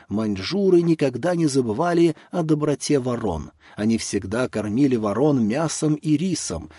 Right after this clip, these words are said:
оставляли для них свежую воду. А если кто-то смел навредить священной птице,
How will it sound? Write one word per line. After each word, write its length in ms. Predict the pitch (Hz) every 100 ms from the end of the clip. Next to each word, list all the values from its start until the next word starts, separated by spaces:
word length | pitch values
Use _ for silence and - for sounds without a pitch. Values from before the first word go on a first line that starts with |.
| -
оставляли 680 | - - - 156 160 185 165
для 220 | 143 135
них 320 | 156 190 - - -
свежую 640 | - 170 170 147 156 151
воду. 500 | 143 107 80 62 - _ -
А 100 | -
если 340 | 202 190 - 170
кто-то 400 | - 185 180 156
смел 440 | - 117 180 180
навредить 600 | 151 139 135 123 180 - -
священной 840 | - 113 117 - 170 175 143 120
птице, 720 | - - 202 165 - 85 -